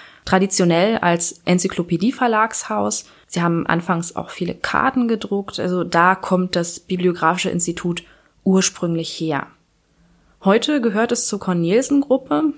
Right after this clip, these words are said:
Seit der Wende und auch schon davor in Westdeutschland wurde da einiges hin und her bewegt.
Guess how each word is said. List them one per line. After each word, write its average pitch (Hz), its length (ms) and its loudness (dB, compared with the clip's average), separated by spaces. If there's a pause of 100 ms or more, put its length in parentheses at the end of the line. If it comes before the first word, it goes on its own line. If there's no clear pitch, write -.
Seit 185 220 -2
der 185 120 2
Wende 196 320 0
und 180 200 -2
auch 180 160 0
schon 175 320 -2
davor 190 420 0
in 180 180 0
Westdeutschland 202 880 0
wurde 185 140 -4
da 180 120 0
einiges 190 420 0
hin 180 100 -4
und 175 140 -4
her - 160 0
bewegt. 208 460 0